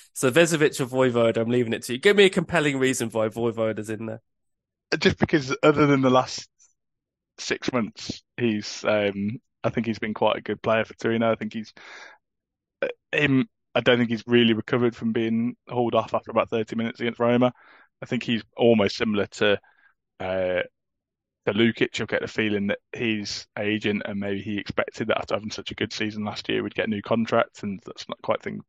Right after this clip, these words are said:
Speaker 2: how things happen in Turin, at Torino. Um, but yeah, no, I'm, I'm not, I'm not massively attached to Vojvoda. I like having the representation, so I'm happy to take him out. And I think actually having your, uh, four at the back probably fits a little bit better and saves, um,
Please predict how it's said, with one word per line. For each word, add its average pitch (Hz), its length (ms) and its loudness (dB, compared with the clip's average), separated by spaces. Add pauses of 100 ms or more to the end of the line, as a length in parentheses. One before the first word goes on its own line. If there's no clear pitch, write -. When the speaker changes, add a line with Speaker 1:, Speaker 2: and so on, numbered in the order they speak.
(140)
Speaker 2:
how 110 140 -2
things 110 240 -6
happen - 240 -6
in 110 100 -4
Turin, 117 340 -2 (420)
at - 160 -4
Torino. 117 520 2 (160)
Um, 98 540 -8 (1300)
but 160 100 2
yeah, 151 280 4
no, 147 200 8
I'm, 175 220 6
I'm 190 160 4
not, 196 200 0
I'm 185 180 6
not 175 120 2
massively 135 340 2
attached - 300 -2
to 113 80 -10
Vojvoda. 98 440 -4
I 101 40 0
like 113 240 0
having 104 260 0
the 98 180 -2 (440)
representation, 101 840 -2
so 104 120 -4
I'm 110 80 -2
happy 120 200 0
to - 80 -12
take 104 180 -2
him 147 80 -2
out. 98 100 0
And 104 100 -2
I - 20 -8
think - 220 -4 (140)
actually 110 300 -2
having 104 180 -2
your, 107 300 4 (680)
uh, 101 280 0
four 104 280 2
at - 60 -2
the - 80 -8
back - 260 -4
probably 98 220 -6
fits - 300 -8
a 107 60 -6
little 101 160 0
bit - 100 -8
better - 420 -4
and - 140 -14
saves, 98 460 -4
um, 95 360 -6